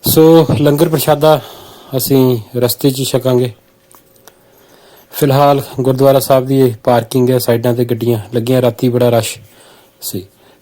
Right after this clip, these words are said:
ਤੇ ਹੁਣ ਪਹਿਲਾਂ ਪੈਟਰੋਲ ਪਾਉਂਦੇ ਹਾਂ ਗੱਡੀ 'ਚ, ਉਸ ਤੋਂ ਬਾਅਦ ਫਿਰ ਅੱਗੇ ਵਧਾਂਗੇ। ਉਹ ਸਾਹਮਣੇ ਮੇਨ ਗੇਟ ਹੈ ਜੀ ਗੁਰਦੁਆਰਾ ਸਾਹਿਬ ਦਾ, ਤੇ ਇਹ ਗੁਰਦੁਆਰਾ ਸਾਹਿਬ ਦੇ ਬਿਲਕੁਲ ਸਾਹਮਣੇ ਮੇਨ ਗੇਟ ਦੇ ਪੈਟਰੋਲ ਪੰਪ ਹੈ ਜੀ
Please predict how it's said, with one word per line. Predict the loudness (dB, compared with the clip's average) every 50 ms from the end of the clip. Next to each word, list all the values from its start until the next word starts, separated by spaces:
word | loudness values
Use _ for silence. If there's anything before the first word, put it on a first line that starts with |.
| _ _ -4
ਤੇ | 0 0 2 2 2 0 0 -2 -2 -4 -6 -8 -10 -10 -14 _ _ _ _ _ _ -20 -20 _ _ _ _ -4
ਹੁਣ | 0 2 2 2 2 0 -2 -8 -16 -20 -12 -6
ਪਹਿਲਾਂ | -2 -2 0 2 2 2 2 0 -4 -6 -4
ਪੈਟਰੋਲ | -4 -2 0 2 2 2 2 0
ਪਾਉਂਦੇ | 0 0 0 2 2 2 0
ਹਾਂ | 0
ਗੱਡੀ | 0 0 0 -2 -2
'ਚ, | -4 -8 -12 -16 _ _ _ _ _ _ -20 -20 _ _ _ _ _ -6
ਉਸ | -4 0
ਤੋਂ | 2 2
ਬਾਅਦ | 2 2 0
ਫਿਰ | 0 0 -2 -2 -2 -4 -10 -8 -8
ਅੱਗੇ | -4 0 0 0
ਵਧਾਂਗੇ। | 2 0 0 0 0 -2 -2 -4 -6 -6 -6 -6 -10 _ _ _ _ _ -20 -20 -20 -20 _ -2
ਉਹ | 0 0
ਸਾਹਮਣੇ | 2 2 2 0 2 4 4 4 4 2 2 0 0
ਮੇਨ | 2 2 2 2 2
ਗੇਟ | 2 0 2 2
ਹੈ | 0 0
ਜੀ | 0 0
ਗੁਰਦੁਆਰਾ | 0 0 0 2 2 2 2
ਸਾਹਿਬ | 2 2 2 0 0
ਦਾ, | 0 -4 -4 -6 _ _ _ -20 -20 -20 _ _
ਤੇ | -2 0
ਇਹ | 2 4 6 6 6 6 4
ਗੁਰਦੁਆਰਾ | 4 2 4 4 4 4 4 2
ਸਾਹਿਬ | 2 2 0 2 2
ਦੇ | 2 2 4 2
ਬਿਲਕੁਲ | 0 0 2 0 0
ਸਾਹਮਣੇ | 0 0 0 0 2 2 2 2 2 0 -4 -6 -2
ਮੇਨ | 0 0 2 2
ਗੇਟ | 2 0 0 0 -4
ਦੇ | -8 -8 -10 _ _ _ -20 -20 -20 -20 -20 _ _ _ _ _ -4
ਪੈਟਰੋਲ | -2 0 2 0 0 2
ਪੰਪ | 0 -2 -2 -2 -4
ਹੈ | -6
ਜੀ | -8 -10